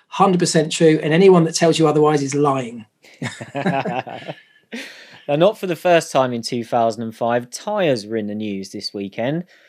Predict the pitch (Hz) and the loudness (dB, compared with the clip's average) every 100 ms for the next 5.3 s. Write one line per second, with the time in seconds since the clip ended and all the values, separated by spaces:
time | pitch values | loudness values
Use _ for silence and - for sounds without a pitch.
0 | _ _ _ 226 208 - 175 170 165 151 | _ _ _ 0 0 0 0 0 0 -2
1 | 151 170 190 233 - 113 - 127 - 180 | -2 2 2 0 -4 -6 -6 -8 -2 0
2 | 190 156 123 - - 117 - - 120 123 | 0 0 -6 -8 -6 -6 -6 -10 -6 -6
3 | 120 120 113 107 101 135 143 - 120 110 | -6 -8 -8 -10 -6 -6 -4 -6 -6 -6
4 | 131 113 - 113 123 113 107 110 104 - | -10 -12 -8 -6 -4 -4 -4 -10 -8 -2
5 | 147 - - | -2 -4 -20